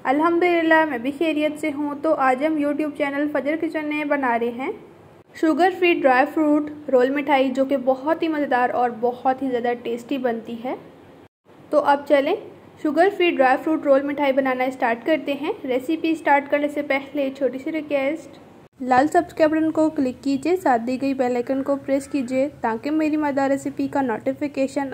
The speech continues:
आप भी पा सकें। शेयर एंड थम्स अप दीजिए। बिस्मिल्लाहिर्रहमानिर्रहीम। Sugar free dry fruit मिठाई बनाने के लिए हमने एक fry pan ले लिया है। इसमें ऐड करेंगे two tablespoon देसी घी।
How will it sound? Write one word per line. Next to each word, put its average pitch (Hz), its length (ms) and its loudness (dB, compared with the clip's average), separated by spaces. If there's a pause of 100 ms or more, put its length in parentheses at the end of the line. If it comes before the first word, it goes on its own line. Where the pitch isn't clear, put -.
(100)
आप 233 100 0
भी 240 100 -4
पा 233 180 -4
सकें। 247 320 -8 (380)
शेयर 247 120 -2
एंड 240 180 -2
थम्स 311 280 -2
अप 311 120 4
दीजिए। 269 440 -2 (840)
बिस्मिल्लाहिर्रहमानिर्रहीम। 302 1800 2 (760)
Sugar 311 360 0
free 359 200 -2
dry 269 280 6
fruit 311 240 -2
मिठाई 285 340 4
बनाने 302 360 0
के 311 100 -4
लिए 285 240 2
हमने 262 380 -2
एक 277 240 -4
fry 254 220 2
pan 262 220 -2
ले 269 140 2
लिया 247 260 -6
है। 277 180 -4 (220)
इसमें 349 280 -2
ऐड 339 200 0
करेंगे 311 480 0 (1080)
two 339 120 2
tablespoon 311 760 0
देसी 262 300 2
घी। 277 220 0